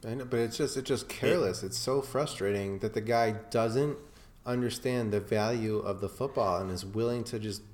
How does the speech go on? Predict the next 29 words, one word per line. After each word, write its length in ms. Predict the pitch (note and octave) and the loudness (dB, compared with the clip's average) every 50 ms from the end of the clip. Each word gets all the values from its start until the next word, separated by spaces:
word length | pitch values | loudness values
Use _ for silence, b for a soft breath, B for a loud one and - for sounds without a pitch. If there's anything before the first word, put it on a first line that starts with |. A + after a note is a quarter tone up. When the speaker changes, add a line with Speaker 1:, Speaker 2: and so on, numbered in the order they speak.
| - - - - - - | -18 -18 -18 -18 -16 -14
Speaker 1:
put, 300 | - - C#3 C#3+ C3+ A2+ | -8 -4 -4 -4 -2 -4
put 260 | - - - C#3 C#3 | -6 0 2 2 2
a 40 | D3 | 2
pass 440 | C#3+ - - - D3+ C3+ A#2 - - | 0 0 -2 0 0 0 0 -2 -4
in 120 | - B2 B2 | -4 -2 0
that 100 | B2 A#2+ | 2 4
Speaker 2:
And 120 | A#2+ A#2 | 4 4
that 300 | G#2+ G2 A2 G#2+ G#2+ A2 | 4 6 6 6 8 6
is 120 | A2+ A2+ G#2+ | 6 4 2
Speaker 1:
situation. 160 | - G#2+ G2 A#2 A2+ | 0 -2 2 4 6
Speaker 2:
hero 500 | G#2+ G#2 G#2 G2+ G2 G2 F#2+ F#2+ F#2 F#2 - - - - | 6 6 4 4 2 2 0 0 -2 -6 -10 -16 -18 -10
Josh 340 | - G2+ F#2 F2+ F2+ - - | -4 -2 0 0 0 0 -2
Allen 320 | F2 E2+ E2+ F2 F2 E2+ E2 | -2 -2 -2 -2 -2 -2 -2
that, 220 | F2 E2 - - - - | -2 -2 -2 -4 -10 -10
that 580 | - F2 F2 E2+ E2 D#2+ - - - - - - - - - - - - - - - - - | -4 -2 0 0 0 -2 -4 -6 -14 -14 -14 -14 -16 -20 -20 -20 -20 -20 -20 -20 -20 -8 -4
I 120 | - F#2+ | -2 -2
think 260 | G2 - G2+ F#2 - | -2 -2 -4 -4 -2
we 100 | G2 F#2 | -2 -4
saw 320 | F2 - - G#2+ G2+ G2 F#2+ | -2 -2 0 4 4 4 4
for 120 | F#2 - F2+ | 4 0 -6
the 100 | E2+ E2 | -6 -6
first 440 | - - G2 F#2+ F2+ - - - - b b b b b b b | -2 0 0 0 0 -2 -8 -14 -20 b b b b b b b
four 340 | b - - A#2+ A2+ G#2 G2+ G2 | b -4 2 4 4 6 6 4
or 60 | F#2 | 2
five 340 | - - F#2+ F#2 F2+ E2 F2+ | 2 2 4 4 4 4 2
weeks 200 | F#2+ F2 - - | 0 0 0 -4
of 80 | E2 D#2 | -4 -2
this 160 | F#2 E2 - | -2 0 0
season. 420 | - F#2 F#2 F#2 F2 E2+ D#2 D2+ | 0 2 2 2 2 0 -2 -6